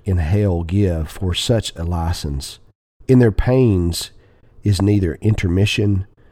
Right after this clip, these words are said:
nor mitigation. Number one, the serious meditation on hell would make us fear sin as hell. Sin is hell's fuel.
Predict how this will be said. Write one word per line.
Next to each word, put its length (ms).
nor 220
mitigation. 800
Number 240
one, 540
the 100
serious 520
meditation 640
on 160
hell 400
would 160
make 260
us 160
fear 360
sin 440
as 280
hell. 400
Sin 460
is 140
hell's 380
fuel. 580